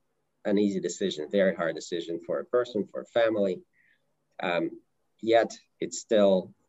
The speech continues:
I would say, significantly beneficial for health,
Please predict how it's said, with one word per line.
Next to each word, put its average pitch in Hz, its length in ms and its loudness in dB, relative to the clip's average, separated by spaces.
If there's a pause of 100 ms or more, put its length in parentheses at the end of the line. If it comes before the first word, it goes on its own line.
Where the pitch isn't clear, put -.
I 85 160 -2
would 82 180 -4
say, 78 420 -4 (500)
significantly 95 720 -2
beneficial 82 800 -4
for 80 340 -2 (1200)
health, 120 340 0